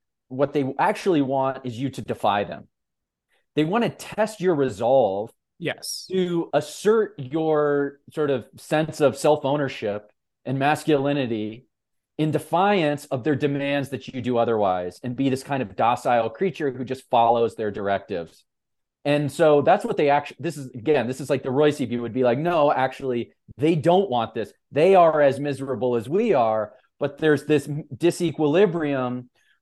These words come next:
Speaker 1: where men have somehow forgotten or are incapable because of a variety of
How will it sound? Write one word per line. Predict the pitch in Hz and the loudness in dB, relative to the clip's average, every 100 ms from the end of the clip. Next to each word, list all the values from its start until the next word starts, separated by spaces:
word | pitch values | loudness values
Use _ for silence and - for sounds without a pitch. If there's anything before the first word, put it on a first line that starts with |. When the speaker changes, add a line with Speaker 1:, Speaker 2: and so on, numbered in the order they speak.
| - | -4
Speaker 1:
where | 131 147 139 139 135 131 - _ - | 4 6 8 6 6 0 -8 _ -14
men | 123 135 156 190 202 | -8 -4 -2 0 -2
have | 180 170 147 - _ _ _ _ _ - | 0 0 0 -4 _ _ _ _ _ -16
somehow | - 180 185 170 160 143 | -2 0 0 0 2 0
forgotten | - 139 101 127 151 185 175 185 180 175 _ _ _ - | -2 -8 -2 2 4 2 -2 -10 -10 -16 _ _ _ 0
or | 151 147 143 143 | 2 4 4 4
are | 139 139 | 4 4
incapable | 131 - 175 196 175 120 120 | 0 -2 0 2 0 -2 -4
because | 107 127 143 131 | -4 -6 -6 -4
of | |
a | |
variety | 117 120 127 160 170 160 | 0 2 2 2 2 4
of | 135 110 | 2 0